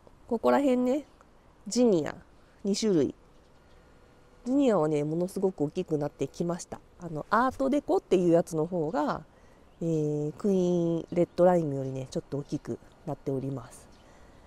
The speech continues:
で、アフリカンマリーゴールドもね、まあ、順調に大きくなっていて、まあ、ちょっとね、芽が出なかったセルも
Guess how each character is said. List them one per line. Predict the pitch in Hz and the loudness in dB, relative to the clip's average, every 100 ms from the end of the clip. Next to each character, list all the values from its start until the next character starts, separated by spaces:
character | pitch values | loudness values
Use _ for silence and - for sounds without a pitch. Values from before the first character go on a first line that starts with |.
| - | -10
で、 | 302 - | -6 -6
ア | - | -4
フ | 294 | -2
リ | 349 | 0
カ | 349 370 | 0 0
ン | 359 | 0
マ | 349 | 2
リ | 349 | 2
ー | 339 | 2
ゴ | 349 | 2
ー | |
ル | 330 | 0
ド | 170 | 0
も | 143 | -2
ね、 | 156 185 - - | -4 -6 -8 -10
ま | 233 | -6
あ、 | 170 | -4
順 | 160 165 | -2 -2
調 | - 160 | -2 -2
に | 151 147 - | -2 -6 -10
大 | |
き | 175 170 | -8 -8
く | - | -6
な | 147 | -8
っ | |
て | 147 - | -8 -10
い | 147 | -12
て、 | 143 - 240 - - - - - - | -10 -6 -6 -6 -20 -20 -20 -20 -16
ま | |
あ、 | 262 | -14
ち | - | -8
ょ | - | -6
っ | |
と | - | -4
ね、 | 160 139 - 208 - - - - - - | -2 -4 -4 -8 -10 -20 -20 -20 -18 -4
芽 | 294 | 2
が | 262 | 4
出 | 175 | 4
な | 220 | 2
か | 247 | 2
っ | 196 - | -2 0
た | 131 151 - - | -2 -4 -12 -10
セ | - 214 | 0 2
ル | 156 | 2
も | 131 | -2